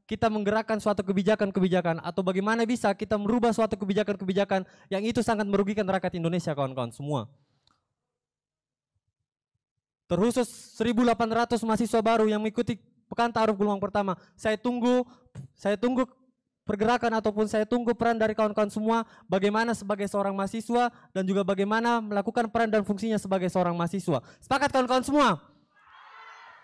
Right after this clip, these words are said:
Sebelum besok teman-teman semua bakal dikembalikan ke fakultas masing-masing, pada sore hari ini mungkin sebagai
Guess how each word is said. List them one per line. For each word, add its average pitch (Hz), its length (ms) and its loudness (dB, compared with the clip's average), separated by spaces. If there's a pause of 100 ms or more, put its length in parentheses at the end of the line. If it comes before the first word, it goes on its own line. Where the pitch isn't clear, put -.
(1400)
Sebelum 160 400 -2
besok 151 320 -4
teman-teman 139 480 -10
semua 156 560 -8
bakal 131 320 -8
dikembalikan 127 640 -8
ke 127 80 -14
fakultas 123 400 -10
masing-masing, 123 800 -10 (640)
pada 139 240 -4
sore 165 400 -2
hari 143 320 -6
ini 175 400 -8
mungkin 156 640 -8 (800)
sebagai 147 720 0